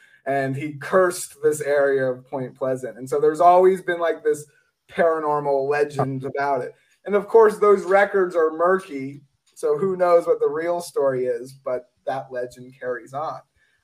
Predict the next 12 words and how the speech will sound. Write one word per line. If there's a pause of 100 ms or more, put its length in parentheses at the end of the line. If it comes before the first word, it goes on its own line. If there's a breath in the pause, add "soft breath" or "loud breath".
Um,
in
Pascagoula,
Mississippi,
there's
this
famous
abduction
with
these
metallic
aliens.